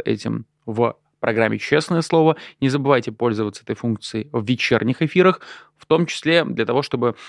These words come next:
узнавать какие-то вещи, которые вас интересуют, через, э, ведущих этих самых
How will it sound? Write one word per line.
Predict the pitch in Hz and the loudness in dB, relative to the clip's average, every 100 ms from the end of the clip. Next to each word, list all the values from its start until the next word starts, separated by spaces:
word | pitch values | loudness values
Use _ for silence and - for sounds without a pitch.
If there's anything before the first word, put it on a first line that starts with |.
| - - | -18 -8
узнавать | 127 143 143 | 0 4 2
какие-то | - 113 110 | 0 -12 -6
вещи, | 127 123 - | -2 -2 -4
которые | 107 113 113 | -6 -4 -2
вас | 110 110 | 0 -2
интересуют, | 120 113 131 139 214 202 - | -4 -2 -2 0 0 0 -6
через, | - 151 143 117 - | -4 2 2 2 -2
э, | - | -2
ведущих | 110 110 104 151 - 135 | 0 0 0 0 0 -4
этих | - 117 107 | -4 -6 -6
самых | - 120 120 | -2 0 0